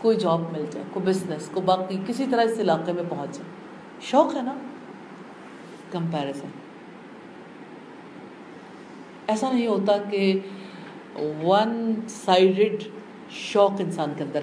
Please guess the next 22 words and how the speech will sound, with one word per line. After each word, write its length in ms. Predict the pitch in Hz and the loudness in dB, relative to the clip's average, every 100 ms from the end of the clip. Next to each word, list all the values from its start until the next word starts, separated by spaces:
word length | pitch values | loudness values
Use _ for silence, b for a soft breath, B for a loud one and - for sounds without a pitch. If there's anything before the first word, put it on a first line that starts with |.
| - | -2
پیدا 220 | 139 143 | -4 -2
ہو 40 | |
جائے 180 | 143 156 | -2 -2
بغیر 240 | 156 165 180 180 | 0 0 0 -2
comparison۔ 480 | 160 139 135 135 - - - - - - - - - - - - - - - - - - - - - - - - - - - - - - - - - - - - - - | -6 -4 -4 -4 -8 -12 -14 -16 -18 -18 -16 -16 -16 -16 -16 -16 -16 -16 -18 -18 -18 -16 -16 -16 -16 -16 -18 -18 -18 -18 -18 -18 -18 -18 -18 -18 -18 -16 -16 -16 -12 -2
مثال 320 | 196 202 254 220 | 0 4 4 4
کے 80 | 175 | 0
طور 140 | 135 135 | -2 -2
پر 120 | 139 | 0
اللہ 180 | 143 156 160 | 2 2 2
تعالیٰ 220 | 180 202 | 4 4
یہ 140 | 226 220 | 4 2
کہتے 280 | 175 147 - | 0 -2 -2
ہیں، 100 | 156 | 0
اب 180 | 160 165 | 2 4
آپ 180 | 160 - | 2 2
دیکھیے 320 | 151 - 147 - - - - - - - - - - - - - - - - - - | -2 -2 -4 -6 -10 -14 -16 -18 -18 -18 -18 -16 -18 -18 -18 -18 -16 -18 -18 -14 -2
کہ 60 | |
انسان 320 | 185 - 202 202 | 0 2 2 2
کس 180 | 214 - | 0 -2
کیفیت 320 | 180 165 160 | -2 -2 -2
میں 160 | 160 156 | -2 -6